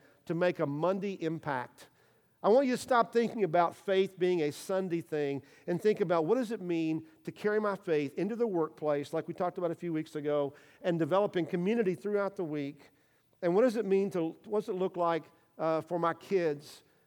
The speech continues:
as I teach them and encourage them? Everywhere I go, I want to make an impact tomorrow that is, comes from what I've done today. And here's the third thing I want to challenge you. I want to challenge you to commit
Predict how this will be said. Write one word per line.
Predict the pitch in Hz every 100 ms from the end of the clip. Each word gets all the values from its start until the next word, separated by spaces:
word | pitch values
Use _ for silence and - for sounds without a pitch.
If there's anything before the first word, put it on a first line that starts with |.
| -
as | 160
I | 170
teach | - - 214 202 -
them | 185 175 170
and | 156
encourage | 143 - 175 175 135
them? | 139 143 139 123 _ _ -
Everywhere | 185 226 269 254 240
I | 220
go, | 175 196 170
I | 156
want | 160 175
to |
make | 170 165
an | 170
impact | 175 190 160 147 -
tomorrow | 156 170 185 170 147 139 - _ _ -
that | 156 160
is, | 165 143
comes | - 202 175 156
from | - 147
what | 151
I've | 151
done | 147 147
today. | 143 143 139 135 131 _ - -
And | 185
here's | 277 254
the |
third | - 226 233 208
thing | 190 170
I |
want | 170 156
to | -
challenge | 165 156 143
you. | 135 - _ _ _ _ _ _ -
I | -
want | 240 269
to |
challenge | 247 226 208
you | 190
to | 170
commit | - 160 170 220 220